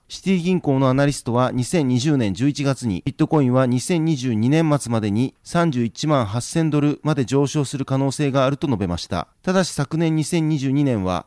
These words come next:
約六十五パーセント減となる一万六千五百ドルで取引を終了しました。スタンダードチャータードは、ビットコインがブランド化された安全な避難所、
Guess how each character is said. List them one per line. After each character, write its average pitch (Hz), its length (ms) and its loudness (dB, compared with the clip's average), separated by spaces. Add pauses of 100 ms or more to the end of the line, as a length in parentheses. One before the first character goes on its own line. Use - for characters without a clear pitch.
約 127 300 -4
六 113 220 -4
十 160 160 -2
五 160 120 0
パ 156 160 0
ー 151 40 -2
セ 156 120 -6
ン 151 60 -2
ト 147 140 -4
減 151 180 0
と 127 100 -6
な 113 120 2
る 87 200 -6
一 123 220 -8
万 147 220 2
六 117 160 -4
千 147 200 -2
五 120 120 -2
百 147 180 -2
ド 147 100 -2
ル 127 80 -2
で 156 280 -2
取 127 200 -4 (100)
引 160 60 0
を 147 60 0
終 123 220 -4
了 143 140 2
し - 100 -8
ま 101 100 -4
し - 80 -12
た。 - 220 -8 (180)
ス - 80 -20
タ 190 160 2
ン 196 60 2
ダ 190 100 4
ー 185 40 0
ド 175 100 0
チ 185 100 -2
ャ 175 80 4
ー 151 40 0
タ 123 120 2
ー - 20 2
ド 113 120 -2
は、 123 260 2
ビ 113 80 -4
ッ - 40 -10
ト 160 160 -4
コ 160 120 2
イ 135 80 2
ン 107 80 0
が 123 300 0
ブ 98 100 -4
ラ 139 120 2
ン 165 60 0
ド 156 100 -2
化 151 100 -2
さ 151 120 -2
れ 143 120 0
た 127 180 2
安 151 140 0
全 160 180 -2
な 165 80 2
避 139 160 -4
難 110 220 0
所、 92 260 -2